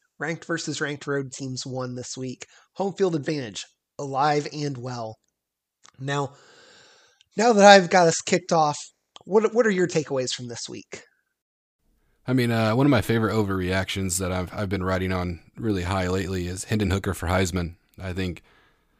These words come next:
Speaker 2: a big win like that, a big moment like that, I think kinda puts you onto the top. I think a lot of people have had C J Stroud as kind of that, uh, guaranteed Heisman, and he's been at the top of the mountain, and Bryce Young is kinda chomping at the heels, but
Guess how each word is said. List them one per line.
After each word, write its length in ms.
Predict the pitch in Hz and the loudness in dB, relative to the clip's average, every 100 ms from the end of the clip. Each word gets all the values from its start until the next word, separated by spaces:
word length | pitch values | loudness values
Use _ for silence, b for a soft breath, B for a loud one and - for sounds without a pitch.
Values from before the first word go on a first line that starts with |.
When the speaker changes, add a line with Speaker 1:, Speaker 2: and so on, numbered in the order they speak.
| b - | b -12
Speaker 2:
a 80 | 95 | -4
big 220 | 95 107 | -2 0
win 240 | 104 104 | 0 0
like 200 | 98 92 | 0 -2
that, 300 | 98 98 98 | 0 0 0
a 60 | - | -4
big 240 | 87 101 | -2 -2
moment 380 | 92 95 98 - | 0 0 0 -4
like 240 | 95 92 - | -6 -6 -4
that, 340 | 92 92 - _ _ _ - | -2 -2 -4 _ _ _ -8
I 100 | 95 | -4
think 200 | 123 143 | -4 -4
kinda 200 | 156 170 | -4 -4
puts 300 | - 151 - | -2 -2 0
you 360 | 151 147 143 - _ | 0 0 -4 -8 _
onto 220 | 135 139 | -4 -2
the 80 | 123 | -4
top. 400 | - 120 107 - | -2 -4 -4 -8
I 100 | 87 | -6
think 320 | 98 95 - b b b b - | -4 -6 -8 b b b b -6
a 60 | |
lot 180 | 107 107 | 0 0
of 60 | 104 | 2
people 320 | 104 92 101 | 0 2 2
have 100 | 90 | 2
had 260 | 101 101 90 | 0 0 0
C 160 | 104 | -4
J 200 | 95 98 | -4 -4
Stroud 420 | 90 - 95 95 | -4 -4 -2 -2
as 100 | 92 | -4
kind 200 | - 92 | -6 -4
of 80 | 92 | -4
that, 400 | 90 90 87 - | -4 -4 -6 -6
uh, 340 | 92 87 85 95 95 | -4 -4 -6 -10 -6
guaranteed 760 | 104 101 101 92 98 95 95 | 0 0 0 -2 -4 -4 -4
Heisman, 640 | 87 98 101 92 98 92 92 | -6 -4 -2 -2 -4 -2 -4
and 240 | 87 85 | -4 -6
he's 200 | 90 98 | -6 -6
been 120 | 92 98 | -4 -6
at 100 | 90 | -8
the 60 | |
top 260 | 87 95 90 | -4 -4 -4
of 40 | |
the 80 | 92 | -4
mountain, 560 | 95 92 87 95 92 92 | -2 -2 -4 -4 -4 -4
and 240 | 85 90 b b b b b b | -6 -8 b b b b b b
Bryce 260 | 123 113 - | 0 0 0
Young 220 | 107 101 | 0 0
is 160 | 95 - | -2 -4
kinda 300 | - 98 87 | -4 -6 -6
chomping 440 | - 104 98 101 | -4 -2 -2 -4
at 80 | 95 | -4
the 60 | |
heels, 480 | 90 101 101 101 98 | -4 -2 -2 -2 -4
but 240 | 95 92 | -6 -8